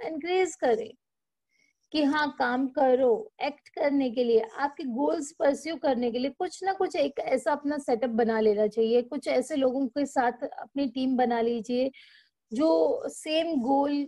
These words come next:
की तरफ चल रहे हों, जिनके आपके गोल same हो या कुछ वैसा ही path उन्होंने भी choose किया हो, कुछ हार्ड वर्किंग लोग हों, अ, जो बहुत positive हों, तो ऐसे लोगों के साथ आप लगातार जब discussions करते हैं, सत्संग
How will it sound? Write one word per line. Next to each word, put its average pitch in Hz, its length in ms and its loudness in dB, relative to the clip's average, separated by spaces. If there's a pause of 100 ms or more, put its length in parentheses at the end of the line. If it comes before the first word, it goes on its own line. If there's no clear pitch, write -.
की 302 100 -8
तरफ 277 200 -2
चल 254 320 -4
रहे 254 200 0
हों, 262 200 0
जिनके 254 400 0
आपके 240 400 -2
गोल 254 360 2
same 247 400 -2
हो 240 240 4
या 254 300 2
कुछ 269 400 -12
वैसा 254 340 2
ही 302 180 -4
path 247 380 2
उन्होंने 277 340 -2
भी 285 140 -4
choose 262 440 -4
किया 233 220 4
हो, 240 260 4
कुछ 277 280 -10
हार्ड 233 280 0
वर्किंग 262 400 -2
लोग 226 260 6
हों, 240 260 -2 (600)
अ, 247 500 0
जो 240 220 0
बहुत 254 420 0
positive 254 580 0
हों, 285 260 2
तो 370 140 -4
ऐसे 320 280 -4
लोगों 330 300 -2
के 330 100 -4
साथ 320 260 0
आप 302 160 0
लगातार 285 400 0
जब 254 160 -2
discussions 285 560 -2
करते 269 400 0
हैं, 262 220 2
सत्संग 302 560 -2